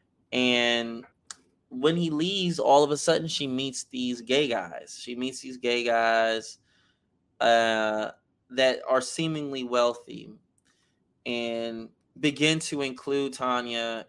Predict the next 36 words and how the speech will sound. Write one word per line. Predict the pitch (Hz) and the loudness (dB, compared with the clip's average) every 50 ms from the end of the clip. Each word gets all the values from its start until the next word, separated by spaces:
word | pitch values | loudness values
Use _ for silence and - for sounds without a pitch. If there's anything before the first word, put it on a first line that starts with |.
| - | -10
in | 120 120 117 113 113 113 110 | -6 -4 -4 -4 -4 -4 -2
their | 113 117 113 110 | -2 0 0 0
lives | 110 110 107 110 110 110 110 110 107 101 - - | 0 2 2 4 4 4 4 2 2 -2 -6 -10
for | - 110 104 | -12 -10 -10
the | 104 98 | -10 -10
week. | 98 104 104 101 95 _ - - _ _ _ _ _ _ _ _ _ _ _ _ _ _ - | -10 -10 -12 -12 -14 _ -20 -20 _ _ _ _ _ _ _ _ _ _ _ _ _ _ -2
And | 120 117 113 107 | 0 0 2 2
they | 110 113 | 0 0
take | 110 - 120 104 | 0 -2 -4 -4
her | 110 110 | -4 -6
to | - 110 | -8 -6
the | 104 - - - | -8 -6 0 6
opera, | 123 127 127 127 127 127 127 127 123 123 120 120 120 120 120 120 117 107 | 8 10 10 8 8 6 2 4 6 6 6 6 6 6 4 4 2 0
they | 110 107 | -2 -6
party | - _ - 113 113 110 107 104 107 | -6 _ -2 0 0 0 -2 -4 -8
on | 107 104 | -10 -8
the | 107 101 | -10 -10
boat. | 98 _ - 117 123 123 127 127 123 117 | -10 _ 0 2 4 4 4 4 2 2
Like, | 117 113 110 110 | 0 -2 -2 -4
it, | 117 113 110 | -6 -6 -6
it's, | 113 120 110 - - - - - | -6 -8 -8 -8 -10 -12 -10 -10
it | 131 127 | -8 -6
just, | - 131 131 131 - - | -4 -4 -4 -6 -8 -10
it's | 131 131 - | -10 -10 -8
very, | 123 123 131 135 139 139 139 139 135 127 127 - _ _ _ _ _ _ _ | -4 0 2 4 4 4 4 2 0 -2 -6 -10 _ _ _ _ _ _ _
it, | - 139 135 127 - - _ _ _ _ _ _ _ _ _ _ _ _ _ _ _ _ _ - | -2 -2 0 -2 -2 -8 _ _ _ _ _ _ _ _ _ _ _ _ _ _ _ _ _ -6
it | 139 143 131 - | -4 -4 -4 -4
seems | - - 165 156 151 143 | -6 -4 -4 -4 -2 2
like | 143 131 127 135 | 0 0 0 0
a | |
very | 120 117 123 127 123 123 | -2 0 2 2 2 2
dream, | 117 117 117 117 120 120 117 113 | -2 -4 -8 -8 -6 -6 -4 -2
like, | 110 110 107 113 | -2 -2 -2 -4
it's | 113 - | -8 -8
very, | 104 104 117 117 120 120 120 117 117 117 113 | -6 -2 0 0 2 2 0 0 -2 -2 -2
like, | 110 110 110 110 107 - - | 0 0 0 0 -2 -6 -10